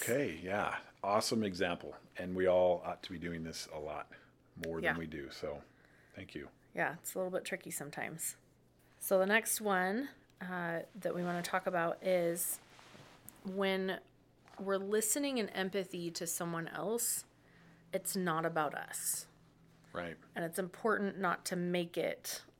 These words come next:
Speaker 2: about us.
Speaker 1: <laughs> It seems so simple, right?
Speaker 2: Yes.
Speaker 1: But this is like a subconscious, we do this even when we're not aware that we're doing this. We want to be
Speaker 2: Totally.
Speaker 1: understood so bad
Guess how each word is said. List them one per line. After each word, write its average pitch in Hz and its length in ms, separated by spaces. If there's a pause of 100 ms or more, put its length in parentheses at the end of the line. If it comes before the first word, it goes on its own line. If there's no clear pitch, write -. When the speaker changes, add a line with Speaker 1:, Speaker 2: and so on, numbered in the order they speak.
Speaker 2:
about 165 340
us. - 520
Speaker 1:
<laughs> - 80
It 147 280
seems 131 400
so 117 180
simple, 120 400
right? 87 280
Speaker 2:
Yes. - 680
Speaker 1:
But 113 100
this 185 180
is 147 120
like 117 180
a 98 120
subconscious, 110 1080
we 113 400
do 107 300
this 104 280
even 98 240
when 95 180
we're 90 120
not 87 220
aware 85 240
that 85 120
we're 87 60
doing 80 280
this. 76 260
We 110 240
want 113 260
to 285 60
be 269 60
Speaker 2:
Totally. 226 420
Speaker 1:
understood 107 480
so 135 640
bad 110 500